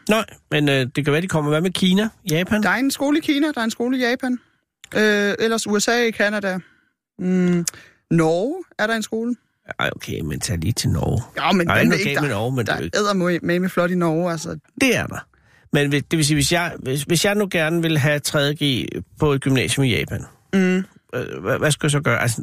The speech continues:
Speaker 1: ikke mig, fordi jeg er femoghalvtreds, men altså, hvis, øh, nogen så rent faktisk kunne gøre det. Hvad skal
Speaker 2: Jamen
Speaker 1: jeg så gøre? Skal jeg så søge, eller skal jeg betale, eller skal jeg være dygtig, eller skal jeg være heldig?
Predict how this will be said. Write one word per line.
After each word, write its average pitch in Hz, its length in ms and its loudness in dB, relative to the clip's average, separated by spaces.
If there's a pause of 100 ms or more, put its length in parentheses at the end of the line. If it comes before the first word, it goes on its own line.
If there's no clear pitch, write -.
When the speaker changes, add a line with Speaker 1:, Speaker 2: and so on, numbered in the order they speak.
Speaker 1:
ikke 127 220 2
mig, 98 200 2
fordi - 260 -4
jeg - 120 0
er - 240 -6
femoghalvtreds, 101 540 0
men 117 80 4
altså, 101 200 2
hvis, 135 160 0
øh, 127 260 0
nogen 143 320 0
så 139 180 -2
rent 113 240 -2
faktisk 117 260 0
kunne 127 340 2 (120)
gøre - 220 -6
det. - 80 -8 (560)
Hvad 139 120 4
skal 202 80 4
Speaker 2:
Jamen 247 60 2
Speaker 1:
jeg 147 80 0
så 147 100 -4
gøre? 135 160 0
Skal 135 140 -2
jeg 127 80 0
så 120 100 -2
søge, 151 360 2
eller 180 120 0
skal 139 140 -4
jeg 110 40 -2
betale, 143 540 0
eller 117 160 2
skal 117 160 -2
jeg 120 120 -2
være 120 140 0
dygtig, 143 420 -2
eller 107 180 -2
skal - 280 -4
jeg - 160 -2
være 120 120 2
heldig? - 320 0